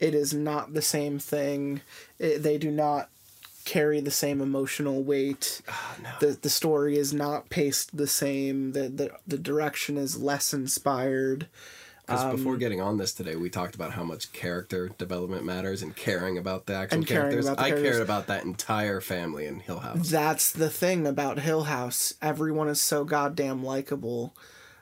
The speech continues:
Speaker 1: Um, or at least you feel pity for them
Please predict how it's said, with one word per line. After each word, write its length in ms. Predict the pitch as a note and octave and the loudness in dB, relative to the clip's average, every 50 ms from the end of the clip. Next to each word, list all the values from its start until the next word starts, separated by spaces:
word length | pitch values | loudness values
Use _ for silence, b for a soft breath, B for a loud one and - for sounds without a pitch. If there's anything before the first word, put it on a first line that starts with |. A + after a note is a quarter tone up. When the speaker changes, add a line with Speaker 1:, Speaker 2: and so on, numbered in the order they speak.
| B B B | B B B
Speaker 1:
Um, 600 | - C3 C3+ C3 C3 B2+ B2 A#2 A#2 B2 C#3+ - - - | -2 -2 0 0 0 -2 -2 -4 -4 -4 -6 -6 -4 0
or 180 | D3+ D3+ D3 C#3+ | 2 2 2 2
at 80 | - | 0
least 380 | D3+ D3+ D3 - - - - - | 0 0 0 0 0 -2 -4 -6
you 140 | D3+ D3+ D3 | -6 -4 -2
feel 220 | - D#3 C3+ B2+ | 0 -2 -2 -2
pity 340 | B2 - - D#3 D3 D3 C3+ | -2 -2 -2 0 0 0 -2
for 320 | B2+ - - A2+ A#2 A#2 A2 | -2 -4 -4 -2 0 0 -2
them 440 | - F2+ G2+ F#2+ F#2+ A#2 B2 C#3+ | -2 -4 -6 -6 -6 -8 -8 -10